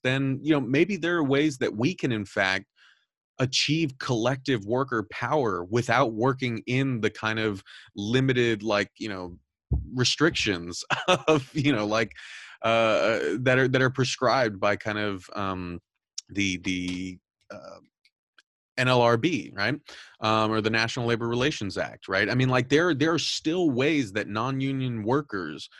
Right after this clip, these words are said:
can build collective power. There are still ways that we can, in fact, invest in, in, in interpreting and reinterpreting legal loopholes to, um,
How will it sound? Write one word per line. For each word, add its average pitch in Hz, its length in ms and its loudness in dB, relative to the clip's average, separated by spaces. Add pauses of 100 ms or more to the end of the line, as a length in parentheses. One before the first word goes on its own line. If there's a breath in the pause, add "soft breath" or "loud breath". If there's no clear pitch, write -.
(300 loud breath)
can 127 200 0
build 131 360 2
collective 107 580 -4
power. 139 480 -6
There 110 160 -4
are 123 60 -4
still 160 420 0
ways 123 540 0 (360 loud breath)
that 123 140 2
we 143 240 -2
can, 143 160 -4
in 107 160 -4
fact, 101 380 -4
invest 113 540 -2
in, 110 160 -4
in, 107 160 -6
in 110 140 -4
interpreting 120 680 -4
and 104 180 -6
reinterpreting 107 880 -6
legal 113 360 -4
loopholes 95 680 -6 (440 loud breath)
to, 139 540 2
um, 117 460 -4